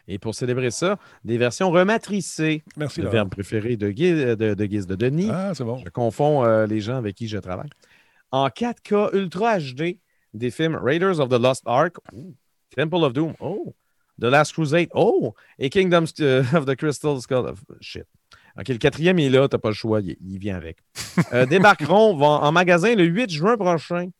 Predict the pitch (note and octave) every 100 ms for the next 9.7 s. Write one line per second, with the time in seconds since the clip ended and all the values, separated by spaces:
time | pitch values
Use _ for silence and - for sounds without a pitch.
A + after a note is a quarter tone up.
0 | _ _ _ _ A2+ A#2+ C3+ F#3 G3+ E3+
1 | C3+ A2+ B2 A#2+ A2+ F3+ F3+ C#3 E3 F#3
2 | F3+ - E3+ C3+ C#3 _ _ _ _ _
3 | - G#2 D#3 C3+ F#3+ C4+ B3+ C#4 A#3+ F#3
4 | F#3+ F#3 - _ _ - A#2+ D#3 A3+ A#3
5 | A3+ - E3+ G3+ G3 F#3 G3+ _ _ _
6 | _ _ C3 D3 - G#3+ E3 E3 F#3 A#3
7 | F#3 - F3+ F3 E3 D3+ E3 C#3+ B2+ A#2+
8 | D3+ D3+ A2 - C3+ B2 A#2+ G#2+ A2+ G#2
9 | F#2+ - D3 G#3 G3 A#2+